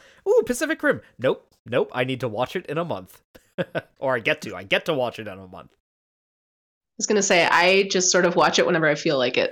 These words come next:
Speaker 1: I did,
Speaker 2: so.
Speaker 1: I didn't have it in me to watch it twice in a month. That's,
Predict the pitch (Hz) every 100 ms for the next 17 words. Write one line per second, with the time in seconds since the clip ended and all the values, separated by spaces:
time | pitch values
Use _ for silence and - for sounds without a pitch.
0 | - - 185 190 254 180 196 220 233 -
1 | - 160 180 170 165 160 156 147 147 151
2 | 139 _ - - 160 139 - 120 104 98
3 | 104 - _ _ _ _ _ _ _ 160
4 | 170 -